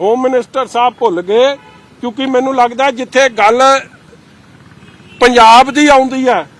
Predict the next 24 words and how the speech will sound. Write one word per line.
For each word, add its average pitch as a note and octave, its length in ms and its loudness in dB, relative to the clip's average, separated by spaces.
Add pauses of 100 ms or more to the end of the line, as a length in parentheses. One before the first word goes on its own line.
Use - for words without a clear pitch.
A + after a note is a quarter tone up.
(400)
ਉਦੋਂ C4 300 0
ਕਾਨੂੰਨ B3 380 -6
ਵੱਖਰੇ A#3+ 380 -2
ਹੋ A#3+ 140 0
ਜਾਂਦੇ। B3 360 -4
ਭੁੱਲ A3+ 320 -2
ਗਏ C4 300 2
ਕਿ C#4 380 -10 (600)
ਜਦੋਂ C4 480 0
ਸਾਢੇ C4+ 540 0
ਪੰਜ C4 320 -2
ਸੌ C4+ 200 -2
ਸਾਲਾ A#3+ 560 0 (1000)
ਗੁਰੂ A3 200 0
ਨਾਨਕ A#3+ 400 -2
ਨਾਮ, B3 360 -4 (140)
ਗੁਰੂ G#3 220 -8
ਨਾਨਕ A3+ 380 -4
ਸਾਹਿਬ A#3+ 260 -2
ਸੱਚੇ A#3+ 320 -6
ਪਾਤਸ਼ਾਹ A#3 480 -6
ਦਾ B3+ 120 -4
ਮਨਾਇਆ A3 460 -4
ਸੀ, D4 340 -6